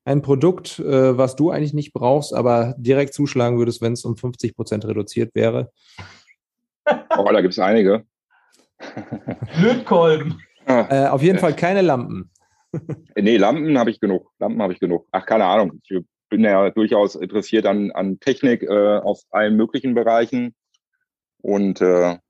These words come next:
Speaker 2: ja, ich hab mir, spontan hab ich jetzt nicht das eine Produkt im Kopf, aber ich, ich fünfzig Prozent Rabatt auf so einen großen, tollen neuen Fernseher. Ich glaube, dann könnte ich sogar meine Frau überzeugen, dass wir den dringend brauchen.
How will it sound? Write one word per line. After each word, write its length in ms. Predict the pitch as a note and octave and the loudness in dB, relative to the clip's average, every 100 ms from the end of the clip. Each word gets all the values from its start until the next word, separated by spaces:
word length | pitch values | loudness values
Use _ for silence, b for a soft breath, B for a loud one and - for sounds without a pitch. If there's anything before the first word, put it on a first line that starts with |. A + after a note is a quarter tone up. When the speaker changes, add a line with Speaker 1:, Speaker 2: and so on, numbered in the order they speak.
| - | -10
Speaker 2:
ja, 200 | D2+ D2+ _ _ _ _ | -8 -8 _ _ _ _
ich 80 | |
hab 140 | A#3 B2 | -4 0
mir, 260 | C3+ B2 A2 | 2 2 0
spontan 340 | - A2+ A#2+ | -2 -2 0
hab 80 | B2+ | -2
ich 80 | - | -2
jetzt 160 | A2+ | -6
nicht 160 | A#2+ G#2+ | -6 -10
das 140 | G#2+ | -6
eine 240 | F#2+ G#2+ A2+ | -2 0 -2
Produkt 320 | - G#2 G2+ | -2 -4 -4
im 100 | F#2+ | -6
Kopf, 360 | - G#2+ - - | -2 -2 -4 -4
aber 280 | F2+ F#2 D#2+ | 0 2 2
ich, 140 | E2 - | -2 -8
ich 180 | F2+ - _ _ _ _ _ _ - | -18 -20 _ _ _ _ _ _ -4
fünfzig 320 | C3+ - C#3 | -2 -2 -4
Prozent 360 | A2+ - A2+ | -2 0 2
Rabatt 460 | G#2+ F#2+ C#3 B2 - | 2 2 2 2 -2
auf 320 | G#2+ G#2+ G2 | 0 0 -2
so 120 | - | -8
einen 140 | G2 F#2 | -8 -8
großen, 460 | F#2+ A#2+ C3+ A#2 | -2 0 0 -4
tollen 340 | A2 A#2 A2 G#2+ | -2 0 2 2
neuen 220 | G#2 G2+ | 0 -2
Fernseher. 540 | - G#2+ A#2+ A2+ A2+ | -2 -2 0 2 2
Ich 60 | A2 | 0
glaube, 160 | G2 G2 | -2 -4
dann 120 | F#2+ | -2
könnte 160 | G2+ | -4
ich 60 | G2+ | -2
sogar 180 | F#2+ G2 | 0 2
meine 200 | G2 F#2+ | 0 -2
Frau 280 | - G2 F#2+ | 0 2 4
überzeugen, 500 | F2+ - F2 F2 F2 | 0 -2 0 0 -2
dass 140 | - | -10
wir 80 | - | -14
den 140 | - | -14
dringend 320 | - F2+ F2 | -12 -12 -4
brauchen. 260 | - - | -2 -2